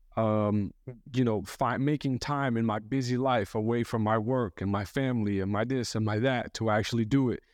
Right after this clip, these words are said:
right? A-, a-, and I think that's, those are intangible things because there are conversations that we're having with ourselves about what needs to happen for content to be created. Talk about that a little bit, because I know you're a big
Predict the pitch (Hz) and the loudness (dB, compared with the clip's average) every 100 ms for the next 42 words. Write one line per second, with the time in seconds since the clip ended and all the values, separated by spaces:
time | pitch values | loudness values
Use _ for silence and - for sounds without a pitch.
0 | _ _ - 120 110 - _ - 107 - | _ _ -2 2 2 -2 _ -6 -6 -4
1 | - - 123 123 - 196 160 156 156 - | -6 -2 0 0 0 0 2 0 0 -2
2 | 151 151 147 - 147 147 139 135 127 123 | 0 0 0 0 -2 0 0 0 0 -2
3 | 120 139 139 131 - 120 131 113 98 127 | -2 0 0 -2 -4 -4 0 -2 -2 0
4 | 123 120 - 113 107 107 - 135 120 139 | 2 0 -2 -2 -2 -2 -2 0 2 0
5 | - 113 117 107 113 110 117 117 113 110 | 0 -2 0 0 0 0 0 2 0 0
6 | 101 104 - 127 143 151 - - - _ | 0 -2 -2 -2 -2 -4 -8 -16 -20 _
7 | _ 110 104 110 104 101 - _ - - | _ -6 0 2 4 2 -4 _ -20 -20
8 | - - 131 120 127 127 - 113 107 123 | -18 -2 0 2 2 0 -2 -2 0 -2
9 | - 110 101 - 110 107 - 113 107 - | 0 0 0 0 -2 -2 -2 -2 -2 -2
10 | 98 - 98 101 - 107 113 120 107 - | -4 -4 -2 -4 -2 0 2 2 0 -4
11 | _ _ _ _ _ - 196 226 151 135 | _ _ _ _ _ -2 2 4 2 4
12 | 156 135 123 113 113 - - 107 120 110 | 2 2 0 0 -2 -2 -4 -2 0 0
13 | 98 - - _ _ _ _ _ - 120 | -2 -6 -12 _ _ _ _ _ -2 0
14 | 131 123 131 143 113 110 131 117 | 0 0 0 0 0 0 -2 -2